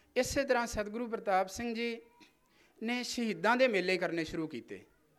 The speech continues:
ਉੱਨੀ ਸੌ ਪਚਵੰਜਾ ਵਿੱਚ ਪਹਿਲਾ ਮਲੇਰਕੋਟਲੇ ਦੇ ਸ਼ਹੀਦਾਂ ਦਾ ਮੇਲਾ ਕੀਤਾ। ਤੇ ਮੰਡੀ ਤੋਂ ਇੱਕ ਵਾਰ ਜਸ ਜੀਵਨ ਵਿੱਚ ਲਿਖਿਆ, ਵਰਤਮਾਨ ਸਤਿਗੁਰੂ ਜੀ ਨੂੰ ਹੁਕਮ ਕੀਤਾ ਕਿ ਮੈਂ ਨਹੀਂ ਆ ਸਕਣਾ, ਤੁਸੀਂ ਜਾ ਕੇ ਉਹ ਮੇਲੇ ਕਰੋ।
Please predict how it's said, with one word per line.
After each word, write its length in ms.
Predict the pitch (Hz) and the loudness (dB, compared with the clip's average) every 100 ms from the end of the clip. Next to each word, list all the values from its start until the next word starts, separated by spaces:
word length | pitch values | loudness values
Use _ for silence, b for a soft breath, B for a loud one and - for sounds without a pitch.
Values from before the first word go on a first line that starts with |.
| _ _ | _ _
ਉੱਨੀ 160 | 220 254 | 0 0
ਸੌ 160 | 247 247 | 2 0
ਪਚਵੰਜਾ 520 | 208 190 196 208 233 | -2 -6 -4 2 2
ਵਿੱਚ 200 | 226 - | 2 -4
ਪਹਿਲਾ 340 | 220 220 233 | -2 2 2
ਮਲੇਰਕੋਟਲੇ 640 | 214 180 175 175 170 180 | 2 0 0 -2 -6 -4
ਦੇ 100 | 175 | -4
ਸ਼ਹੀਦਾਂ 420 | 175 180 165 139 143 | -4 -6 -6 -4 -4
ਦਾ 100 | 143 | -4
ਮੇਲਾ 280 | 127 123 | -4 -4
ਕੀਤਾ। 360 | 123 117 - 104 - b b b b b | -6 -8 -14 -16 -18 b b b b b
ਤੇ 100 | 254 | 4
ਮੰਡੀ 400 | 214 185 202 269 | 6 2 2 2
ਤੋਂ 160 | 262 | 2
ਇੱਕ 200 | 226 208 | 2 0
ਵਾਰ 300 | 214 214 220 - | 2 2 2 -2
ਜਸ 260 | 175 175 170 | -2 -2 -2
ਜੀਵਨ 220 | 202 214 | -4 -2
ਵਿੱਚ 240 | 208 196 170 | -2 -4 -6
ਲਿਖਿਆ, 360 | 151 196 208 | -4 2 2
ਵਰਤਮਾਨ 440 | 196 160 165 190 196 | 2 -2 -4 -4 -2
ਸਤਿਗੁਰੂ 400 | 190 175 175 180 | -4 -6 -4 -6
ਜੀ 100 | 185 | -4
ਨੂੰ 100 | 175 | -4
ਹੁਕਮ 260 | 165 147 | -4 -6
ਕੀਤਾ 280 | 160 175 202 | -6 0 0
ਕਿ 120 | 202 | 0
ਮੈਂ 200 | 180 151 | -2 -2
ਨਹੀਂ 180 | 156 170 | -2 -2
ਆ 100 | 160 | -2
ਸਕਣਾ, 420 | 151 - 185 190 185 B B - | -4 -10 -8 -8 -8 B B -10
ਤੁਸੀਂ 260 | 214 247 | -4 0
ਜਾ 120 | 185 | 2
ਕੇ 140 | 156 185 | 2 0
ਉਹ 80 | 180 | -2
ਮੇਲੇ 280 | 139 139 | -2 -2
ਕਰੋ। 300 | 131 120 107 | -4 -6 -10